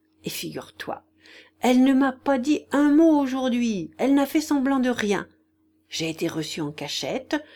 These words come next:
à l'insu de la vieille, qui sans cela m'aurait probablement mise à la porte.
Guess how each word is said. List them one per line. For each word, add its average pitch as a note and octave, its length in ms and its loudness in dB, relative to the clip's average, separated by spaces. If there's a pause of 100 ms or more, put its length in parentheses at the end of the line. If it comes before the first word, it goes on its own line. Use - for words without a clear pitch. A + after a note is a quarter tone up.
(220)
à F3+ 160 0
l'insu A3+ 400 0
de F#3 80 2
la F3 180 2
vieille, F3+ 640 0 (300)
qui G3+ 140 -4
sans B3+ 220 -2
cela B3+ 400 0
m'aurait G3 300 2
probablement G#3+ 640 0
mise C4 200 4
à F#3+ 80 0
la E3+ 120 0
porte. - 540 -10